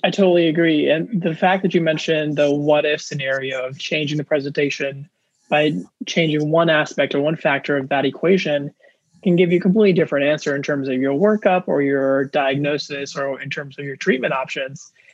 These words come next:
And it's, it's very impactful. As an early learner myself, I've been, uh, in that circumstance many times where my faculty has asked me, you know, "What if the patient had X, Y, and Z?" And now I have to think, "Huh,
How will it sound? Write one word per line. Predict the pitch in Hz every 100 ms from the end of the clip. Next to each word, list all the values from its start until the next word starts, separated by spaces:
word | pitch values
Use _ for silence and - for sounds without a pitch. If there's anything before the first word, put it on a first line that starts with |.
| _ -
And | 180 180
it's, | - -
it's | 220 -
very | 202 165 180 165 147
impactful. | 151 147 - 135 139
As | 151 151
an | 151 147 -
early | 165 165 156 156 143
learner | 151 151 143
myself, | 139 - 175 175 -
I've | 156 147 143 -
been, | 147 139 139 143 _ _ _ -
uh, | 139 139
in | 156
that | 147
circumstance | 156 147 143 147 139
many | 143 139
times | 135 131
where | 139
my | 139 135 135 - 185 185
faculty | 143 135 131 139
has | 127 135 131
asked | 143 135 -
me, | 139 135 131 135
you | 180 139
know, | 131
"What | 135 160 151
if | 143 -
the | -
patient | - 143 135 135
had | 135 135
X, | 131 -
Y, | 143 139
and | 139 143
Z?" | 202 151 147 _ _ _ -
And | 156
now | 151 151
I | 151
have | 139
to | 135
think, | 196 160 -
"Huh, | - 254